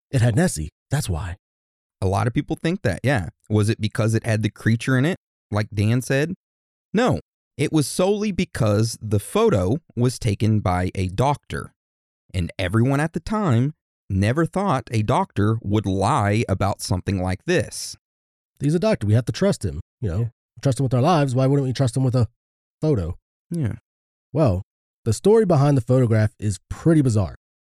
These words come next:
Speaker 1: The doctor stated that he was driving up from London with a friend to photograph some birds.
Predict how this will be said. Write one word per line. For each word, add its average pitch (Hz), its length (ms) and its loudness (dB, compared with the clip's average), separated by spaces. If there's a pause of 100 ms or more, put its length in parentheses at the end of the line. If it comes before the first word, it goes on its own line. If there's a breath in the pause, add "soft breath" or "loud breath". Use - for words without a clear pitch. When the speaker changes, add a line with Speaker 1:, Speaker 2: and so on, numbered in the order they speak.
(440)
Speaker 1:
The 110 60 -4
doctor 165 320 2
stated 147 260 2
that 120 100 4
he 120 100 4
was 117 140 4
driving 139 420 2
up 147 180 -2
from 151 240 2
London 113 300 2
with 104 140 -2
a 92 60 -4
friend 151 360 2
to 120 80 0
photograph 98 500 0
some 92 180 -4
birds. 95 480 -2